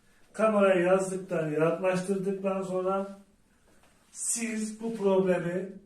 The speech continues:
matematik kareli defterlerinize yazacaksınız. Yazıya dikkat edeceksiniz. Bak güzel yazı istiyorum. Yine fotoğrafını isteyeceğim.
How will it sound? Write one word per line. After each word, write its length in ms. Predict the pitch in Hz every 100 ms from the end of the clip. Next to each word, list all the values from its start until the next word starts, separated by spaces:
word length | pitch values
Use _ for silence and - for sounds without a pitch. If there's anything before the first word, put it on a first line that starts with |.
| - -
matematik 680 | 175 190 190 175 175 185 -
kareli 360 | 160 170 170
defterlerinize 760 | 165 156 170 156 156 143 131 123
yazacaksınız. 1000 | 135 170 - 220 214 208 208 208 - - _ _ _ _ _ _ _ _ _ _ _ _ _ _
Yazıya 460 | 147 175 196 202 190
dikkat 340 | - 208 214
edeceksiniz. 680 | 208 214 214 208 208 214 -
Bak 220 | 190 -
güzel 280 | 135 165 202
yazı 240 | 196 196
istiyorum. 560 | 196 - 196 196 196 - - - -
Yine 240 | 175 202
fotoğrafını 580 | 202 185 185 190 185 185
isteyeceğim. 680 | 180 190 185 185 190 190